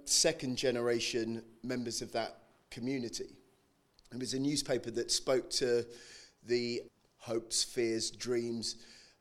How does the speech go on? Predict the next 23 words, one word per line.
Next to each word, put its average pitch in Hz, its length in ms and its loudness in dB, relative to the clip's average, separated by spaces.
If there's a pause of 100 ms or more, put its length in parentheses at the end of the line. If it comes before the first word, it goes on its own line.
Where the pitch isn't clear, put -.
the 131 60 -6
current 127 360 -4
affairs 123 480 0
that - 400 2 (420)
affected - 560 0
people 120 540 -2 (420)
who 131 140 -4
had 165 380 0
been 127 340 -2 (400)
born 143 300 0
in 120 140 0
the 113 60 -2
Caribbean 113 560 -2
but - 140 -6
were 117 100 -4
living 123 640 2 (520)
in 131 240 0
Britain, 123 500 2 (800)
putting 135 260 2
down 120 320 2
roots 120 540 4 (540)
and, 127 500 0
uh, 120 320 4